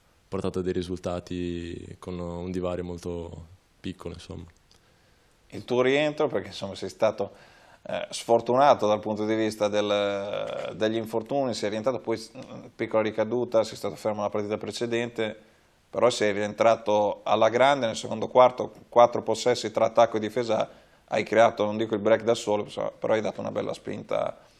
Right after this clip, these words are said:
Speaker 2: a che, eh, un piccolo break prima dell'intervallo arrivasse.
Speaker 1: No, sono, sono contento, adesso ancora ho abbastanza da lavorare perché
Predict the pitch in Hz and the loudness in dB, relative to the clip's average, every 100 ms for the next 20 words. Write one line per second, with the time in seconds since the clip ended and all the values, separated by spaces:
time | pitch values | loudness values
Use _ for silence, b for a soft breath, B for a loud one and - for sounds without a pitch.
0 | b b - - - 107 107 101 - 120 | b b -8 -8 -4 -2 0 -2 -8 -12
1 | 104 - 101 113 - - 113 107 104 107 | -10 -12 -12 -14 -16 -6 -2 0 2 4
2 | 107 - 107 101 101 101 104 101 101 - | 2 0 -4 -4 -6 -8 -4 -4 -4 -8
3 | - - - _ _ _ _ - 104 104 | -14 -16 -20 _ _ _ _ -8 -6 -4
4 | 104 101 101 101 98 104 98 104 101 104 | -2 -2 0 0 -2 -4 -4 -6 -2 -2
5 | 110 110 98 98 92 101 101 95 92 _ | -2 -2 -2 -2 -6 -2 -2 -2 -6 _
6 | _ _ _ 110 98 95 98 95 98 95 | _ _ _ -4 -2 -2 -4 -2 0 2
7 | 95 98 104 104 101 90 90 92 | 2 2 2 0 -4 -6 -6 -6